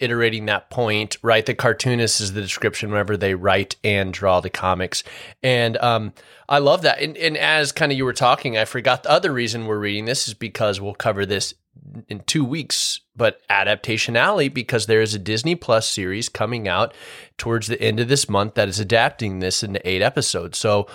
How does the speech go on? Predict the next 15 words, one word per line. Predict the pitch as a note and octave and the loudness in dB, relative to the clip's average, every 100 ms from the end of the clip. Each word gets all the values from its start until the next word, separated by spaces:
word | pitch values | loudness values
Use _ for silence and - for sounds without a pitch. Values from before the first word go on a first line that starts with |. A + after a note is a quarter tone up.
| - - | -8 2
we'll | D3 | 2
save | D3 E3+ D3+ C3+ | 4 4 4 4
that | C3+ C3+ | 2 4
adaptation | C3 C3 B2+ - B2+ - A#2 | 4 4 2 0 -2 -2 -4
conversation | - A#2 A2 G#2+ A2 G#2 - | 0 0 0 0 0 0 -4
until | G2+ - F#2 | -6 -6 -2
that | G#2 G#2+ | 2 4
episode, | G#2+ - - A2+ A2 G#2 - - | 2 0 0 2 2 0 -8 -10
but | - | 0
let's | A#2+ - | 2 2
go | B2+ | 2
ahead | A#2 A2+ G#2+ | 4 4 2
and | F#2 | 0
get | G2+ G#2 | 0 2
into | G#2 G2 - G#2 G2 | 0 -2 -4 -4 -4